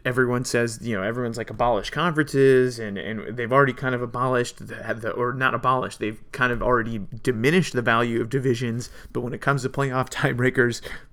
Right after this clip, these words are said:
division record still matters. So that is going to be the ultimate tiebreaker before a season series, actually. So, so this is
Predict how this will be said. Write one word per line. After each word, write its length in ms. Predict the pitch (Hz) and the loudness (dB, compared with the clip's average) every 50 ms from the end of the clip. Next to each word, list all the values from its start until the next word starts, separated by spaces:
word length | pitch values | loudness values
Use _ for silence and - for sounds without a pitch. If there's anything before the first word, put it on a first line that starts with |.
| - - | -14 -6
division 640 | - 127 123 120 127 127 123 131 123 123 127 - - | -6 -2 2 4 4 4 4 2 0 0 -2 -4 -6
record 600 | - 117 120 117 - 120 113 113 110 101 87 - - | -4 -4 -4 -2 -2 -2 0 0 0 -2 -4 -8 -10
still 400 | - - - - - 135 131 127 | -12 -12 -6 -2 0 0 0 0
matters. 640 | 123 127 101 107 117 113 92 - 85 78 - - - - | -2 -2 0 0 0 0 0 -2 -4 -6 -6 -10 -12 -8
So 360 | - - 120 113 110 101 - - - - - - - - - | -4 -2 0 0 0 -2 -4 -10 -16 -18 -18 -18 -16 -10 -6
that 320 | 120 131 127 127 127 120 | -2 2 4 4 2 2
is 120 | 117 - | 0 -6
going 200 | - 131 123 127 120 | -4 -4 -4 -2 -2
to 80 | 120 | -4
be 180 | 110 120 120 117 | -4 -4 -6 -6
the 200 | 113 120 107 - | -6 -8 -8 -6
ultimate 520 | - 123 117 - - 123 113 104 107 98 - - - - - _ - | -8 -8 -8 -8 -8 -6 -4 -4 -4 -6 -10 -16 -20 -20 -20 _ -14
tiebreaker 880 | - - - 123 135 139 117 110 110 107 104 104 - 110 104 104 98 - - - - - - - - - - - - - - - - - _ _ _ _ _ _ _ _ _ _ _ - _ _ _ _ - 143 | -6 2 4 4 4 4 2 2 0 0 0 2 0 0 2 0 0 -4 -8 -20 -20 -20 -20 -20 -20 -20 -20 -20 -20 -20 -20 -20 -20 -20 _ _ _ _ _ _ _ _ _ _ _ -20 _ _ _ _ -8 -4
before 640 | 110 120 - - - 156 180 196 151 143 107 - - | -2 -2 -2 0 2 4 6 6 6 6 4 0 -4
a 60 | - 123 | -6 -6
season 380 | - - - - - 120 120 | -2 0 0 0 0 -2 -4
series, 440 | - - 131 135 135 117 101 95 - | -4 -2 0 0 0 0 -2 -2 -2
actually. 600 | 107 101 95 - - 117 110 110 104 101 107 104 - - - - - - | -2 -4 -4 -4 -4 -4 -2 -2 0 -2 -4 -6 -10 -18 -20 -20 -20 -10
So, 320 | - - 135 123 120 113 - - - | -2 0 2 2 2 0 -4 -12 -10
so 200 | - - 127 113 | -4 -2 -2 -2
this 340 | 110 110 113 135 131 - - | -2 -2 -2 -2 -2 -2 -4
is 240 | 123 117 113 - | -8 -8 -10 -12